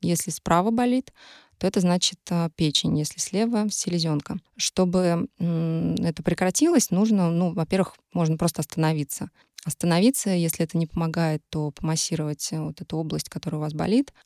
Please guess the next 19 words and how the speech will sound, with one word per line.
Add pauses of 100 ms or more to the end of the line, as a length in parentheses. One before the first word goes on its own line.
И
в
дальнейшем,
если
вы
хотите
продолжить,
э,
тренировку,
нужно,
конечно,
бежать
значительно
медленнее,
чем
вы
это
делали
до.